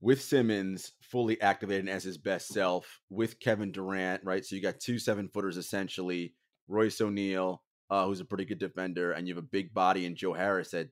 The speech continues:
at six six, six seven. I mean, that's the size they were missing on the wing last year, right? And then everybody on the floor, except for Simmons, those four I mentioned,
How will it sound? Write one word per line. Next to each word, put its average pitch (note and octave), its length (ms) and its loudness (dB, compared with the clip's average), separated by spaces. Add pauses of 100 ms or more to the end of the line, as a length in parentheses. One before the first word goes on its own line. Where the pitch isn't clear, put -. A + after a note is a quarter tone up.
at E2 180 -6
six - 300 -8
six, C3 320 0
six - 160 -12
seven. A#2 380 2 (480)
I G#2 40 -4
mean, G2+ 140 -2
that's B2 220 2
the A2 100 -4
size A2 360 4
they G2 60 -2
were F2 80 0
missing A2 340 -4
on F2 120 -2
the E2 80 -4
wing C3 260 0
last D2+ 360 -8
year, D#2 100 -6
right? E2+ 240 -4
And G2+ 120 -4
then G2 200 -4
everybody D3 400 4
on B2+ 80 2
the A2+ 80 -2
floor, D3+ 280 6
except G2 280 0
for C3+ 80 -2
Simmons, G2+ 300 -4
those G2 160 -6
four G#2 240 -2
I F#2+ 60 0
mentioned, A#2+ 380 -4